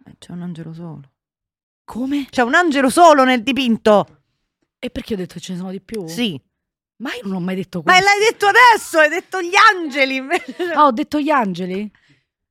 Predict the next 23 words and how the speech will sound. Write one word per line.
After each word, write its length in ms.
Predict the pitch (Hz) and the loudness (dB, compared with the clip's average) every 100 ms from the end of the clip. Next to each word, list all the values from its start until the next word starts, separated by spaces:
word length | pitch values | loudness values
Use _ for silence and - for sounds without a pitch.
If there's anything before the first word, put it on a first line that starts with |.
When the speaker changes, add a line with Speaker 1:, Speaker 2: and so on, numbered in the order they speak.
| - | 0
Speaker 2:
Ah, 140 | 262 | 2
ragazzi, 440 | 262 233 170 - 233 | 4 0 -4 -8 -6
Michela 260 | 262 285 | -2 0
Giro 240 | 254 311 214 | 2 2 2
riscrive 680 | 262 - - - 311 277 | 0 -4 -2 0 2 0
la 80 | 240 | -2
storia 360 | - - 233 220 | -2 0 2 4
dell'arte. 580 | 214 196 180 175 - 294 | 4 2 -2 -4 -2 -4
Speaker 1:
<laughs> 240 | - 269 208 | -2 -8 -2
Speaker 2:
È 80 | 302 | 2
la 120 | 330 | 2
storia 500 | - 311 311 285 - | 4 4 6 4 0
a 160 | 254 240 | 0 2
modo 280 | 247 226 | 2 2
mio, 320 | 202 175 170 170 - - | 0 -4 -10 -14 -18 -4
capito? 280 | 214 240 | -2 0
Speaker 1:
Vabbè. 100 | 220 | 0
Speaker 2:
Dove 180 | 226 233 | 0 0
gli 120 | 220 | 2
angeli 380 | 277 254 214 208 | 4 4 2 -2
sono 200 | 214 220 | -4 -4
dei 100 | 220 | -4
buontemponi, 920 | 208 262 269 320 320 - 277 208 190 | -2 -2 -2 -4 -4 0 0 0 -4